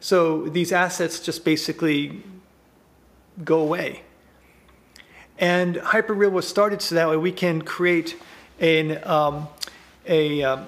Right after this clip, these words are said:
a platform, an ecosystem for talent to own their digital likeness and then use that across all of these opportunities and monetize that.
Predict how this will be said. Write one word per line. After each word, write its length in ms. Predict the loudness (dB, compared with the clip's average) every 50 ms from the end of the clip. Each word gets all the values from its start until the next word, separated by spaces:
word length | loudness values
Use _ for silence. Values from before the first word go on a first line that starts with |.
| -16 -12 -8
a 80 | -8 -8
platform, 760 | -2 2 4 4 4 2 0 -6 -4 -2 -2 0 -2 -2 -4
an 120 | -6 -4
ecosystem 960 | -4 -4 -2 0 0 0 0 0 -2 -4 -6 -4 -2 -4 -4 -4 -4 -10 -14 -18 -20 -20 -20 -20 _ -20 -20 -18 -18 -18
for 560 | -12 -2 2 4 4 6 4 2 0 -2 -4
talent 600 | -8 -8 -6 -4 -2 -2 -2 -2 -4 -6 -10 -16 -20 _ _ -14
to 500 | -6 -2 0 2 2 4 2 0 -2 -4 -10 -12 -4 0
own 420 | 2 2 2 2 0 -2 -4 -6 -8 -4
their 220 | -2 0 0 0
digital 760 | -2 0 0 0 0 0 -2 -2 -2 -2 -2 -4 -6 -10 -14 -14 -8
likeness 800 | -4 -4 -4 -4 -4 -8 -10 -12 -10 -8 -8 -8 -8 -8 -12 -14 _ _ _ _ _ _ _ _ _ _ -2
and 240 | -2 0 0 2
then 220 | 2 0 2 0 -2
use 480 | -4 -4 -2 -2 -2 -2 -2 -4 -6 -4
that 460 | -2 0 0 0 -2 -4 -6 -10 -18 -20 -20 -18 _ -8
across 460 | -8 -6 -2 0 2 2 2 0 -4
all 260 | -2 0 2 2 2
of 80 | 2 2
these 220 | 2 0 0 2
opportunities 800 | 0 0 -2 -2 -6 -6 -2 0 0 0 2 0 0 0 -2 -4
and 160 | -6 -4 -2
monetize 560 | 0 0 0 0 -2 -4 -4 -4 -4 -4 -6 -8
that. 280 | -10 -10 -10 -12 -16